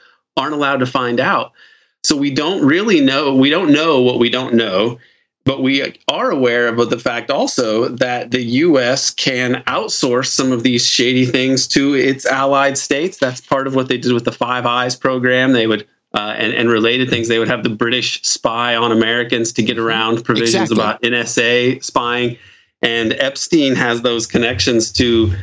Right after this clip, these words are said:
Speaker 1: uh, through Ghislaine Maxwell, apparently to Israeli intelligence.
Speaker 2: Mm-hmm.
Speaker 1: But that to me just suggests that the U S may have outsourced, you know, the C-, C I A and related parties may have outsourced sexual blackmail operations to, uh,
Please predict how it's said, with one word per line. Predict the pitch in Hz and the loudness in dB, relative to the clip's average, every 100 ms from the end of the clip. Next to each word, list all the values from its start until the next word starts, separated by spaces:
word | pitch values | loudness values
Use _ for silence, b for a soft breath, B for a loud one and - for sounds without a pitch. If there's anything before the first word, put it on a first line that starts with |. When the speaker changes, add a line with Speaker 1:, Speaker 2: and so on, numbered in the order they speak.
| B B - | B B -2
Speaker 1:
uh, | 131 107 107 | -4 -2 -4
through | 123 - 120 110 | -2 -2 0 -2
Ghislaine | - 151 139 123 120 110 | -2 -4 -2 -4 0 0
Maxwell, | 113 117 - 123 113 110 117 | 2 0 0 2 2 2 0
apparently | - - 139 208 78 127 120 | -2 -2 -2 -4 0 0 0
to | - 131 120 120 | 0 0 2 2
Israeli | 120 117 120 127 175 139 | 2 2 2 2 2 2
intelligence. | 117 - 117 110 117 117 123 - | 0 -2 -2 -2 0 -2 -2 -2
Speaker 2:
Mm-hmm. | 120 101 123 190 | 0 2 0 2
Speaker 1:
But | 131 - | 0 -2
that | 139 156 | -4 -2
to | 139 | 0
me | 127 135 147 | 2 2 2
just | 123 - | 0 -2
suggests | 135 110 113 117 113 117 | -6 -2 -2 -2 -4 -4
that | 117 113 113 | -4 -4 -4
the | 113 | 0
U | 117 120 | 2 2
S | 120 - | 0 0
may | 117 117 | 0 0
have | 107 117 | 0 -2
outsourced, | 113 113 110 - 117 117 113 - - b b - | 0 -2 -2 -2 0 0 -2 -8 -14 b b -4
you | 123 | -2
know, | 107 | -2
the | 110 | -6
C-, | - - | -8 -6
C | - 147 131 | -2 0 0
I | 117 | 2
A | 113 113 | 2 2
and | 110 107 | 2 2
related | 107 107 110 107 | 4 2 0 -2
parties | 113 113 113 | -2 -2 0
may | 113 | 0
have | 113 | 0
outsourced | 113 120 - 120 110 - | -2 -4 -4 -2 -2 -6
sexual | - 127 - 117 | -6 -4 -2 -4
blackmail | 110 110 127 127 110 107 107 - | 0 0 0 0 2 2 0 -2
operations | 113 117 110 110 107 113 110 | -4 -2 -2 -2 0 0 0
to, | - 120 113 113 | 0 0 2 2
uh, | 107 101 | 2 0